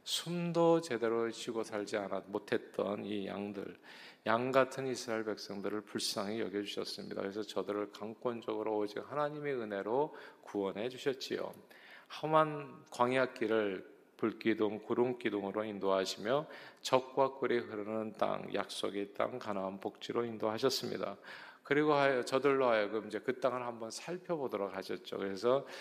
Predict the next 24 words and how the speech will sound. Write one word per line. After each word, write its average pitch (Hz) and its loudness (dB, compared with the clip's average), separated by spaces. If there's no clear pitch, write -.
이스라엘 123 4
백성들이 107 0
이제 104 -2
열두 110 -2
정탐꾼을 101 -6
갖다가 92 -4
가나안 98 -4
땅에 101 -4
보내지 95 -6
않아요. 101 -2
이제 110 0
하나님께서 147 2
이렇게 110 0
허락하셨던 113 0
까닭은 101 0
저들이 107 -2
그 107 0
정-, 107 -8
정탐꾼들을 117 -2
통해 131 -2
가지고 107 0
가나안 101 0
땅을 101 -2
먼저 98 -4